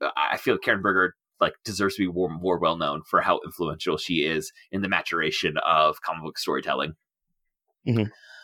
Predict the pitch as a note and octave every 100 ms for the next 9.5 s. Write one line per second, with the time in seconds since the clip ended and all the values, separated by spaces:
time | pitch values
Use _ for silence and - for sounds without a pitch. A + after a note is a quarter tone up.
0 | - - - _ G#2+ G#2+ G#2 - D3 D3
1 | - C3+ A#2 - A2 B2 C3 C3+ C3 A2+
2 | F#2+ G2+ F#2+ G2+ - A2 G2+ F#2 G2 G2+
3 | G2+ F#2+ - G#2+ E2+ F#2+ F#2+ F2+ E2+ E2+
4 | A2+ B2 A2 G#2 - A#2 - G#2 A#2 G#2+
5 | G2+ G2+ - - E2 D#2+ G#2 - F#2 F2
6 | F2+ A#2+ A#2+ D#3+ C#3+ G2+ E2+ E2 F2+ G2
7 | E2+ D#2 D2+ D2 - D2+ D2+ D2 C2 -
8 | - D#3 D#3 G3+ E3+ F3 - D#3+ E3 D3+
9 | F3+ G#3+ F#3 C3+ B2